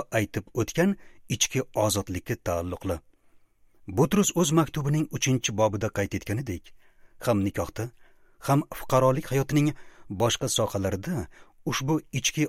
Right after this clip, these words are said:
ozodlik bilan yashash kerak. Vaziyatlardan qat'iy nazar, siz har qanday holatda ichki ozodlik asosida yashashingiz mumkin. Beshinchi bobdagi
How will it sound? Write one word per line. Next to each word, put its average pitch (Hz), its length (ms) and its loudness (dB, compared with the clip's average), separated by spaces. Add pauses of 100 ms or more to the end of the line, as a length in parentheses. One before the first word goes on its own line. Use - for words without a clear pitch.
ozodlik 113 580 0
bilan 95 320 0
yashash 98 400 -4
kerak. 85 280 -6 (880)
Vaziyatlardan 110 760 2
qat'iy 101 420 -2
nazar, 117 260 -2 (420)
siz 143 240 2
har 131 180 2
qanday 104 380 -2
holatda 98 500 -2 (440)
ichki 135 320 0 (140)
ozodlik 120 640 0
asosida 95 500 -4 (320)
yashashingiz 90 640 -4
mumkin. 87 380 -4 (1200)
Beshinchi 131 500 4
bobdagi 101 500 0